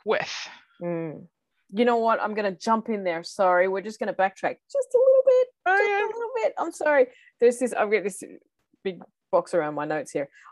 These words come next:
Speaker 2: on red flags when it comes to going into a facility and or working with a trainer. Fixed contracts. Okay? Run away,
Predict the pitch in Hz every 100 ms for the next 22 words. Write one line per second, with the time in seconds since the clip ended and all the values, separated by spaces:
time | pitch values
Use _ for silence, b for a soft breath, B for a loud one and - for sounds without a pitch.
0 | - 170 165 185 180 - 165 151 - _
1 | B B - 175 - 208 202 - 196 190
2 | 190 202 202 - 196 - 185 190 196 190
3 | 190 185 165 165 170 160 165 - 160 175
4 | 226 _ _ _ 240 226 - - - _
5 | _ - 175 170 160 - - - - _
6 | _ _ _ _ _ _ _ _ - -
7 | 170 202 - _ _ _ - 175 170 202
8 | 202 202 208 208 _ _ - 175 160 160
9 | 139 -